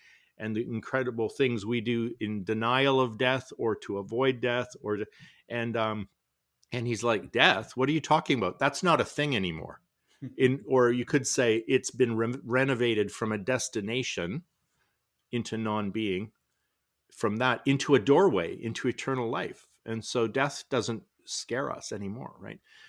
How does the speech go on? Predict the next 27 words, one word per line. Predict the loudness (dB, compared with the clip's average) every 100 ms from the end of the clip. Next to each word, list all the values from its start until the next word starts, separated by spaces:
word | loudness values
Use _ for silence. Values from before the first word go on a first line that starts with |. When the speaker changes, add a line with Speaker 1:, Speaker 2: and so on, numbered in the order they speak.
| _ _
Speaker 1:
So | -4 2
that's | 2 2 -4
the | -6
kind | -2 0 0
of | -2
victory | -4 -8 -6 -12 -10
you | -10 -8
get | -10 -8
there. | -10 -10 _ _ _ _ _ _ -20 _ _ _ _ _ _ _ _ _ _
Now, | -2
how, | 4 4 4 0 _
maybe, | 0 2 4 2 0 -4
how | 0 2
do | 2
you | 0 0
see | -2 -2 -2 -2 -4 -8 _ _ _ _ _
or | -2 -2
hear | -4 -4 -2 0 -2 -6 _ _ _ -8
evangelical | -4 -2 0 0 -2 -8
triumphalism | -2 0 0 -4 -4 -2 -2 -4 -10 -12 _ -8
differently | -6 -8 -8 -8
than | -8 -8 -8
that? | -10 _ -20 _ _ -20 _ _ _ _ _ _ _ _ _ _ _ _ _ _ _ _ _ _
Speaker 2:
It | -10 -10
strikes | -6 -2 -2 -4 -8
me | -4 -2 -4 -6 -6
as | -2 -2 -4 -10 -16 -20